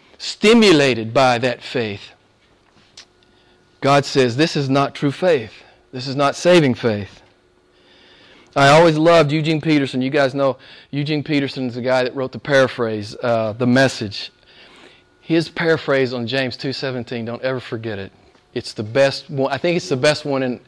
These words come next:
in, in the whole Bible, in his paraphrase. It's his best one in the whole book. He says, "Isn't it obvious that God talk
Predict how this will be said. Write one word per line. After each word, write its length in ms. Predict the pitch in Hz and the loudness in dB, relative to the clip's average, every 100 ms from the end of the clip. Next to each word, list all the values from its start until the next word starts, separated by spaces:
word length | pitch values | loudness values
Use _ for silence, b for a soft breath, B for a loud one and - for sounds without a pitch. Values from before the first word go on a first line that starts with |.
| - | -8
in, 240 | 127 123 | -4 -4
in 180 | 135 123 | -4 -2
the 100 | 117 | -2
whole 140 | 123 | -4
Bible, 380 | 113 113 117 131 | -4 -6 -6 -4
in 300 | 139 160 147 | -4 -2 -2
his 120 | 135 | -2
paraphrase. 680 | - 135 120 117 101 101 - _ | 0 2 2 -2 -6 -8 -14 _
It's 140 | - - | -4 -2
his 120 | 120 | 2
best 280 | 143 131 139 | 2 2 2
one 180 | 131 | 0
in 120 | 123 117 | 0 -2
the 40 | |
whole 120 | 120 | -4
book. 320 | 110 110 104 _ b b b b b b b b b | -6 -8 -10 _ b b b b b b b b b
He 120 | - 135 | -4 0
says, 340 | 147 127 120 - | 2 0 0 0
"Isn't 400 | 156 175 180 180 | 2 2 0 0
it 160 | 175 | -2
obvious 640 | 123 123 120 120 113 - - b b b b | 0 0 0 -4 -6 -10 -20 b b b b
that 300 | 127 131 135 | 0 0 2
God 380 | 143 151 165 147 | 4 6 6 2
talk 420 | 147 123 98 - | -2 -2 -2 -8